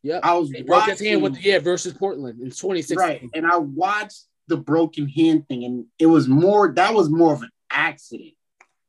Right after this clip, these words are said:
Speaker 2: you
Speaker 1: Mm.
Speaker 2: know? That was more of an accident. You know, the hamstring,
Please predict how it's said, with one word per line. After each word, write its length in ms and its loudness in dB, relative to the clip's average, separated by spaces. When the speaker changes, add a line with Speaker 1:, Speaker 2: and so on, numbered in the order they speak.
Speaker 2:
you 160 -8
Speaker 1:
Mm. 20 -2
Speaker 2:
know? 340 -6
That 140 4
was 100 0
more 180 2
of 80 -2
an 140 -6
accident. 440 -8
You 100 0
know, 120 2
the 60 -6
hamstring, 920 -8